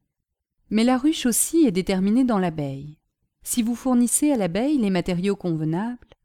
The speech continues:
elle construira une ruche d'abeilles et non un nid de guêpes. Et cependant, vous trouveriez extraordinaire qu'on voulût vous montrer dans la substance de l'abeille une particule représentative de la cloison de droite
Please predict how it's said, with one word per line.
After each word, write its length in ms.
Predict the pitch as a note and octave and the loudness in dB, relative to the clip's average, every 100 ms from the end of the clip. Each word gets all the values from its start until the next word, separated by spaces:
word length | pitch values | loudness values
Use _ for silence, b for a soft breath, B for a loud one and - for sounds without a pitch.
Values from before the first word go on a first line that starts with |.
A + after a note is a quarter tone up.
| - | -4
elle 140 | A3+ | -2
construira 540 | - C4 - C4+ B3 D4+ | 0 -2 0 -2 2 2
une 160 | B3 | 2
ruche 260 | G#3 A#3+ A3+ | 2 0 -2
d'abeilles 500 | G#3 F3 G#3+ C#4+ C#4+ | -2 -2 -2 -2 -2
et 140 | - | 2
non 240 | G3 A#3+ C#4 | 2 4 4
un 80 | B3 | 4
nid 140 | B3+ | 4
de 100 | A#3 | 0
guêpes. 280 | F3+ F3 F3 _ - _ _ - | -2 -4 -6 _ -20 _ _ -4
Et 60 | E3 | -2
cependant, 600 | - F3+ F3 F3 B3 D4+ | 0 -2 -2 0 2 2
vous 120 | G#3 | 0
trouveriez 580 | - G3 F3 F3+ A#3 B3 | -4 -4 -2 0 0 -2
extraordinaire 960 | - - G#3 F#3 E3 E3 G#3+ C#4+ C4+ | -4 -4 -2 -2 -2 -2 -2 -4 -6
qu'on 160 | - A3+ | -2 0
voulût 260 | A3+ C4+ | 4 4
vous 140 | C#4 A#3+ | 4 2
montrer 400 | G#3+ G3+ - C#4+ | 0 -2 -4 -4
dans 140 | C4+ | -2
la 100 | G3 | -2
substance 500 | F3+ F#3+ - G3+ G3 | -2 -6 -8 -4 -4
de 100 | - | -4
l'abeille 560 | E3 D3+ E3+ G#3+ A3+ G3+ | -4 -4 -6 -8 -10 -14
une 200 | A3+ G#3+ | -4 -2
particule 500 | A3 B3+ - B3+ D4 | -2 -2 -6 0 0
représentative 960 | C4+ A#3+ - G#3+ G#3+ G#3 - C#4+ D#4 C4 | 2 -2 -2 -4 -2 -6 -4 -2 -2 -2
de 100 | G#3+ | -2
la 120 | G#3 | -2
cloison 380 | G3+ A3+ G#3+ A3 | -2 -2 -2 -2
de 100 | G#3 | -2
droite 440 | F#3 F3 G3+ - | -2 -4 -6 -8